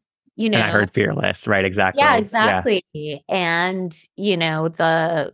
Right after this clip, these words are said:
Speaker 1: the screen do-, door, porch, whatever, you
Speaker 2: <laughs>
Speaker 1: know.
Speaker 2: Yeah, yeah, yeah.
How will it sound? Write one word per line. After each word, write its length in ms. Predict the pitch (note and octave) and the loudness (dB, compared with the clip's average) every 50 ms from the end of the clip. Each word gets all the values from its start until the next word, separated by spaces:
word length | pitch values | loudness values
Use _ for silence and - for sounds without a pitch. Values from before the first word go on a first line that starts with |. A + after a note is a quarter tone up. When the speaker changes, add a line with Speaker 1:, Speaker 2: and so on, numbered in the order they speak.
| _ - | _ -14
Speaker 1:
the 500 | F#3+ E3+ F3 D#3+ D#3+ D#3+ D#3 D#3 D#3+ _ _ _ _ - | -6 -4 -2 0 0 0 -2 -2 -6 _ _ _ _ -20
screen 400 | - - - G#3 F#3+ F#3 F3+ F3+ | -16 -4 -2 0 0 2 0 2
do-, 240 | F#3 F3 E3+ D#3+ _ _ _ _ | 0 -2 -2 -4 _ _ _ _
door, 480 | F#3 F3 F3+ F3+ E3+ E3 D#3+ D#3+ D#3+ _ _ | -6 -2 0 2 2 2 0 -2 -6 _ _
porch, 540 | _ F3+ F3 D#3+ D#3 D#3 D#3 - - - - | _ 0 2 2 2 0 -4 -10 -14 -16 -14
whatever, 720 | _ F3 F3 E3+ E3 D#3 D#3+ D#3+ D#3+ D3+ D3 D3 - - _ _ _ _ _ _ _ _ - A2 | _ -4 -2 0 2 2 0 0 0 -2 -2 -4 -6 -10 _ _ _ _ _ _ _ _ -6 -2
you 140 | - G#3 G3+ | 2 2 2
Speaker 2:
<laughs> 0 | |
Speaker 1:
know. 80 | F3+ D3 A#2 | 2 2 2
Speaker 2:
Yeah, 200 | - A#2 B2 A#2+ | 2 2 4 4
yeah, 180 | A2+ G#2+ G2+ | 4 2 4
yeah. 240 | G2 F#2+ F#2 F#2 | 4 4 4 2